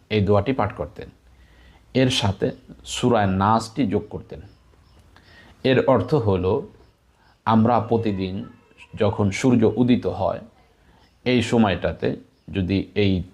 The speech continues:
তিনটা জিনিসে একত্রিত করতে পারি, আব্দুল্লাহ ইবনে ওমর রাদিয়াল্লাহু তাআলা আনহুর দোয়া এবং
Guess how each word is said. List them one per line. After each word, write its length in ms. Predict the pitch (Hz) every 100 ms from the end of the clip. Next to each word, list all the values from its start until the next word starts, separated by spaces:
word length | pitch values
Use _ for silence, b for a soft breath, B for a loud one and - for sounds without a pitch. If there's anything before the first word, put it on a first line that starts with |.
| -
তিনটা 340 | 160 160 151
জিনিসে 440 | 117 113 110 -
একত্রিত 580 | 107 113 110 - 101 92
করতে 340 | 90 92 85 90
পারি, 200 | 82 85 - -
আব্দুল্লাহ 420 | 110 104 110 104
ইবনে 120 | 98
ওমর 300 | 104 101 104
রাদিয়াল্লাহু 460 | 101 98 101 101 101
তাআলা 320 | 104 98 95
আনহুর 340 | 98 95 98
দোয়া 260 | 90 92 117 165 _ _ _ _ _ _ _ b b _
এবং 360 | 101 95 90